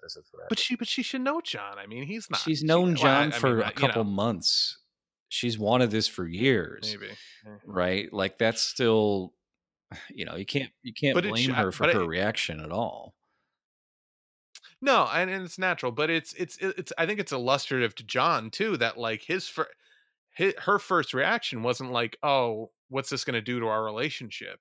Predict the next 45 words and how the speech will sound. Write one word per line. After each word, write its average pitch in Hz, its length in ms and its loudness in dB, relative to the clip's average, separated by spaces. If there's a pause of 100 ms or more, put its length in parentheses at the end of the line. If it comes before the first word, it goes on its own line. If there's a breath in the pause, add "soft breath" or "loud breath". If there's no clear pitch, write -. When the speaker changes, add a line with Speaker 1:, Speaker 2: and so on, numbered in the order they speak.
Speaker 2:
It 117 140 -8
was, 104 380 -12
"Oh, 110 500 0
you're 113 300 0
in 110 80 0
my 107 160 0
way 113 200 0
now." 104 100 -10 (320)
Like, 120 180 -8
you 135 60 -4
know, 117 180 0
whether 123 280 2
or 117 40 0
not 113 260 0
she's 123 160 -10
gonna, 104 260 -12 (520)
you 160 80 -2
know, 107 240 -2 (120)
act - 260 2
on 117 140 2
that 110 160 0
or 107 100 -4
not 107 320 -6
is 113 420 -8 (160)
Speaker 1:
Sure. 123 80 -2
Speaker 2:
unknown, 131 400 2
but 117 240 0 (100)
I, 131 120 -4 (120)
that 156 180 6
was 160 120 -4
her 147 120 0
first - 380 -4
instinct, 117 540 -8
and 117 120 -6
I 120 120 0
don't 127 200 0
think 123 180 -6
that 104 140 -6
was 117 140 -12
necessarily 123 580 0
Jon's 113 360 -2
first - 340 -12
instinct 104 440 -18
was 104 120 -16
like, 104 160 -12